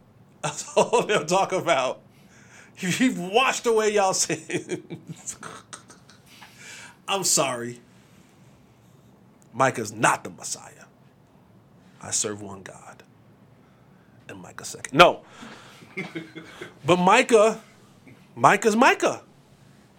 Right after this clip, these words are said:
We love him. All right. I think that's a-,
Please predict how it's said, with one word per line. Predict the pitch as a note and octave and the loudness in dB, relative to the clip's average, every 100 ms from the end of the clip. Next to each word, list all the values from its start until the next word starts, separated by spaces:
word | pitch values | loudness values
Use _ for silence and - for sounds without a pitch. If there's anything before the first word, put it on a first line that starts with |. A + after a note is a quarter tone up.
| - _ _ - _ _ _ _ _ | -20 _ _ -20 _ _ _ _ _
We | - A3+ | -2 2
love | C4 G3 | 2 2
him. | A2 - _ _ _ _ _ _ - - _ _ - _ - - - - | -4 -8 _ _ _ _ _ _ -20 -20 _ _ -20 _ -20 -20 -12 2
All | F#3 | 4
right. | E3+ A#2 - _ _ - _ - - - | 4 0 -10 _ _ -20 _ -20 -14 -4
I | |
think | - A3 | 2 4
that's | F#3 F3 | 4 0
a-, | F#3 | 0